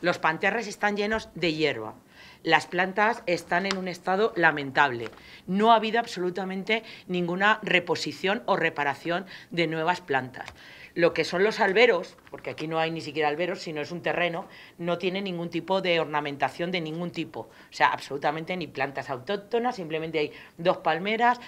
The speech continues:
cinco o seis árboles y no tiene ningún cuidado. No tiene ni un solo banco, solamente consta de dos papeleras antiguas, que ni siquiera son las que se ponen actualmente en los parques, que ni siquiera tienen una mano de pintura, están enrubinadas. O sea, da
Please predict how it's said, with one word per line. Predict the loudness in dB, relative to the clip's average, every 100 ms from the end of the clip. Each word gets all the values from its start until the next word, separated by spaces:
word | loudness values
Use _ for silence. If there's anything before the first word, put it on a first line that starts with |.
| -20
cinco | -2 -2 0
o | -4
seis | -4 -4
árboles | -2 -2 -2 -2
y | -4
no | -4 -4
tiene | -4 -4
ningún | -6 -4 -6 -6
cuidado. | -10 -8 -2 -2 -2 -8 -18 -10 0
No | 2
tiene | 4 4
ni | 2 0
un | -2
solo | 2 4 4
banco, | 2 -2 -6 -10 -10 -18 -12
solamente | -4 0 0 2 0
consta | 0 0 0 0
de | 0 0
dos | 0 -2
papeleras | 0 0 0 0 2 0 -2 -14 -20 -20 -14 -10 -8 2
antiguas, | 4 4 0 0 4 2 2
que | -6
ni | -8
siquiera | -4 -4 -2
son | -4
las | -4
que | -6
se | -6
ponen | -6 -4
actualmente | -4 -2 -4 -4 -6 -6
en |
los | -6
parques, | 2 4 4 -2 -8 -8 -18 -20 -10
que | -6 -6
ni |
siquiera | -6 -2 0
tienen | 0 -2
una | 0
mano | 0 -2
de |
pintura, | -4 -4 -4 -4
están | 0 0
enrubinadas. | 0 -4 -2 -4 -4 -12 -10
O |
sea, | -6
da | 0 -2